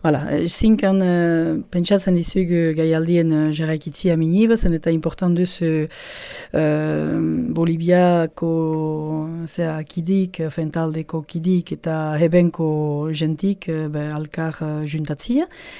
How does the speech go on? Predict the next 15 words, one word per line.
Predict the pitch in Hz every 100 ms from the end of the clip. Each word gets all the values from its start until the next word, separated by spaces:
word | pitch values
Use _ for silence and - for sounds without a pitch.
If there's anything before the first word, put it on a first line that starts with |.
| - -
Ordian, | 165 175 196 196 175 170
eh, | 165 160 156 156 160 160 160 58 -
nahi | 208 214
dienentako | 214 233 190 165 165 - 247
antolatzen | 220 202 202 196 190
dizugu, | 175 - 190 175 170 160 160 151 - - - - -
eh, | 147 156 156
nula | 160 156 151
eran, | 151 151 143
eh, | 147 151 - - - - 165
ez | -
dit, | - 175
eh, | 170
lunch | 165 175 190 175
eran, | 170 208